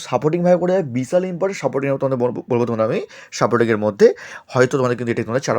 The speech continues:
মার্কসও আসতে পারে বা ফোর মার্কসও আসতে পারে। নেক্সট, নতুন বিশ্বে স্পেনের অভিযান ও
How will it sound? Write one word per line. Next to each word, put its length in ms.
মার্কসও 260
আসতে 200
পারে 180
বা 120
ফোর 160
মার্কসও 260
আসতে 220
পারে। 100
নেক্সট, 160
নতুন 260
বিশ্বে 240
স্পেনের 360
অভিযান 280
ও 20